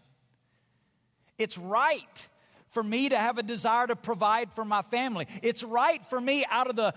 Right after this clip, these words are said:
the provision that I earn, to, to have a desire to live generously and to make an investment in the kingdom of God and be a blessing to others. That's not wrong. But I can let it become a distraction if that becomes the focus of my life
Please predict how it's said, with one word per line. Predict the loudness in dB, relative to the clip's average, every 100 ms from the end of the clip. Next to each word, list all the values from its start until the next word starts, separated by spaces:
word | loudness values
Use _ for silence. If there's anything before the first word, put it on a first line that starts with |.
| -2
the | -6
provision | -2 -4 -2 -2 -2 -2
that | 0 0
I | 0 -2
earn, | 0 0 0 -2
to, | -2 -2 -4 -2
to | 0
have | 0 -2
a |
desire | -4 0 2 2 0
to | -2
live | 0 2 0
generously | -2 -2 0 0 -2 -4 -6 -4
and | -2 -2
to |
make | -2 -2 -2
an | -4
investment | -2 -2 -2 -4 -6
in | -4
the | -6
kingdom | -6 -6 -4
of | -4 -2
God | 2 2 2
and | -2
be | -4
a |
blessing | 0 -2 -2 -4
to | -4 0
others. | 0 0 -6 -18 -4
That's | 0 0 -2
not | 0 0 2
wrong. | 2 4 4 2 -2 -8 -20 _ _ _ -20 -12 -2
But | 2
I | 4 2
can | 0 -2
let | 2 2
it | 2 -2
become | -10 -4 0 2 0
a |
distraction | -2 -2 -4 -2 0 0 -2 -8 -8 -10 -10 -4
if | -2 0
that | 0 0 -4
becomes | -6 -4 -4 -6
the | -6
focus | 0 2 2 -2 -4 -2
of | 0
my | 2 2
life | 4 4 4 4